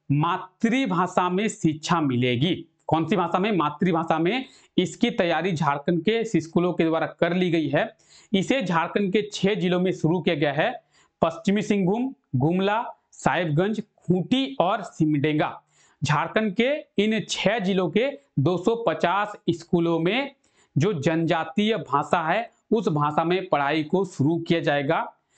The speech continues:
संथाली, हो, मुंडारी, कुडुख, खड़िया,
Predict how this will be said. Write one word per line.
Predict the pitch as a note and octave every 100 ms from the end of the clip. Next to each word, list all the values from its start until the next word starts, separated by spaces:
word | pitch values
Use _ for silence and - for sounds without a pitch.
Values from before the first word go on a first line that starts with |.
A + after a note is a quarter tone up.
| _ -
संथाली, | - E3 E3 E3 E3+ F3+ A3+ B3 _ _ -
हो, | D#3 F#3 A3 A#3+ - C3+
मुंडारी, | D3+ F3 F3 F3 F3 A3+ A3+
कुडुख, | - F#3+ G3+ - _ _ _ -
खड़िया, | - F#3+ G3+ G3+ A#2+